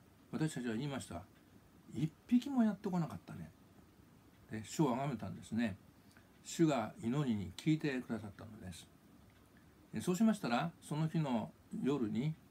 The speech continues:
一つ主が祈りに聞いてくださったことを確証するような出来事が起こりました。え、それはレストランで私たちはですね、えー、ご飯を食べていたんですね。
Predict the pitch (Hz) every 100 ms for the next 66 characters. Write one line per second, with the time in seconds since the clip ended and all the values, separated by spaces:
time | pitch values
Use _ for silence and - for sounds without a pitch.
0 | - - - - - - - - - 127
1 | - 95 - 107 101 - 127 135 107 -
2 | 120 120 110 113 107 - 104 95 101 -
3 | - - 180 170 175 180 151 110 113 110
4 | 98 92 92 - 117 107 - - - -
5 | - - - - - - - - - 160
6 | 165 160 156 - - 170 170 143 120 101
7 | 110 143 160 - - - 117 120 117 101
8 | 98 87 - 113 98 85 - - - -
9 | 110 104 104 101 104 180 - 131 120 98
10 | 92 101 98 95 85 90 92 98 113 120